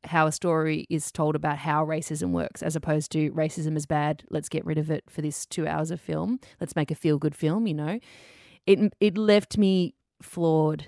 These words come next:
I don't wanna say too much about it because all I will say is that I'm banging on about it because I think you should see it in a cinema. It is a really slow burn in many ways, and there's a couple of moments where I was like, "Okay, this is kind of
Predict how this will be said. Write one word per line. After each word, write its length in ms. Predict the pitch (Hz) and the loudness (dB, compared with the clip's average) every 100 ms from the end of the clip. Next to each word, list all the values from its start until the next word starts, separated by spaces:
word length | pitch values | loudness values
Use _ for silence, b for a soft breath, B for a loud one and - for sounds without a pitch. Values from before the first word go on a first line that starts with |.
| - | -2
I 260 | 170 175 | 4 6
don't 120 | 185 190 | 6 4
wanna 120 | 196 | 2
say 160 | 196 180 | 2 2
too 160 | - | 2
much 180 | 160 156 | 0 0
about 260 | 160 165 196 | 0 2 2
it 100 | - | 0
because 460 | 202 175 160 151 - | -4 0 0 0 0
all 160 | 185 185 | 6 8
I 60 | |
will 120 | 170 | 8
say 240 | 165 160 160 | 4 2 2
is 100 | 156 | 0
that 100 | 160 180 | 0 0
I'm 100 | 180 | 2
banging 280 | 165 185 | 4 4
on 100 | 165 | 4
about 180 | 160 156 | 2 0
it 80 | 156 | 0
because 240 | 165 160 | -4 -4
I 40 | 156 | -4
think 180 | 165 156 | -4 -4
you 80 | 156 | -6
should 180 | 160 - | -8 0
see 240 | 165 156 | 2 4
it 80 | - | 2
in 100 | 160 | 0
a 60 | 156 | 0
cinema. 440 | - 165 220 330 b b b b | 0 0 0 -2 b b b b
It 140 | 175 | -4
is 160 | 180 170 | -2 -2
a 40 | |
really 520 | 160 170 165 160 160 - | 0 2 4 2 2 -2
slow 300 | - 160 156 | 0 2 2
burn 360 | 160 156 156 | 4 4 2
in 140 | 156 160 | 2 2
many 180 | 151 156 | 2 2
ways, 340 | 151 160 214 | 2 0 0
and 60 | 165 | -2
there's 80 | 156 | -2
a 40 | |
couple 200 | - 165 | -4 -2
of 60 | 160 | 0
moments 260 | 151 147 | 0 -2
where 80 | 160 | -2
I 20 | |
was 100 | 156 160 | -4 -6
like, 180 | 160 | -10
"Okay, 340 | - - 175 170 | -12 -6 -4 -4
this 200 | 170 - | -6 -10
is 80 | - | -10
kind 200 | 175 160 | -4 -4
of 140 | 143 | -4